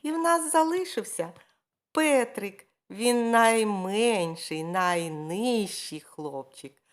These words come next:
Молодці, малята, правильно визначили, що найнижчий Петрик, а найвищий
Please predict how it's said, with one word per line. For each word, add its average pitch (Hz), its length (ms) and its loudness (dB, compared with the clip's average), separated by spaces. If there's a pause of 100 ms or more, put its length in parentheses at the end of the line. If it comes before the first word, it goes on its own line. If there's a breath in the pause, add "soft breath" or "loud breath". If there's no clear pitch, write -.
(340 soft breath)
Молодці, 180 760 2
малята, 156 600 0
правильно 180 960 0
визначили, 147 720 -6 (480 soft breath)
що - 220 -8
найнижчий 185 920 -4
Петрик, 294 560 0 (260)
а 156 120 -8
найвищий 139 1120 -6